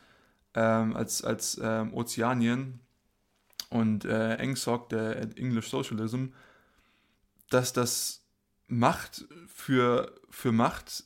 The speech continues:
finde ich, die Motivation er-, ergibt für mich nicht unfassbar viel Sinn. Ich weiß nicht, wie, wie, wie ihr das so, so wahrgenommen habt. Also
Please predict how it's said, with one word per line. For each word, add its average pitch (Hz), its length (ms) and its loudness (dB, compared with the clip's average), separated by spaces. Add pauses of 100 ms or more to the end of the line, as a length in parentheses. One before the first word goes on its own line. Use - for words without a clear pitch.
(160)
finde 135 280 0
ich, - 220 -6 (2000)
die 123 140 -2
Motivation 165 600 6
er-, - 240 -4
ergibt - 240 -2
für - 60 0
mich 151 160 -2
nicht - 320 -6
unfassbar 143 440 0
viel 120 180 0
Sinn. 104 420 2
Ich 120 100 -4
weiß 147 200 4
nicht, 131 140 -10
wie, 120 280 0 (300)
wie, 123 260 0
wie 120 80 -4
ihr 151 120 4
das 135 200 2
so, 117 320 -6
so 120 160 -4
wahrgenommen 127 420 2
habt. 131 180 -4
Also 123 220 0